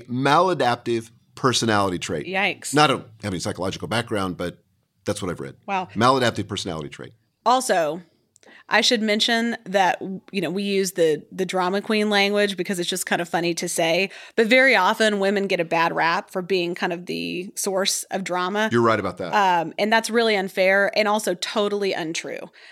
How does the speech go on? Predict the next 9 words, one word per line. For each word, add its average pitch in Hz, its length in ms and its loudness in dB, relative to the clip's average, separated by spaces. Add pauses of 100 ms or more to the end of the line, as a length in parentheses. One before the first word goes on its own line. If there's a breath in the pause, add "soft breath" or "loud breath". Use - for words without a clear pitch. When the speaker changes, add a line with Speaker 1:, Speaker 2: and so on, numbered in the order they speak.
(160 loud breath)
Speaker 2:
Men 214 400 0
and 214 320 0
women 247 480 0 (720)
equally 240 420 0
contribute 214 420 0
to 214 100 0
this 196 160 -4
problem. 190 480 0
And, 180 220 -4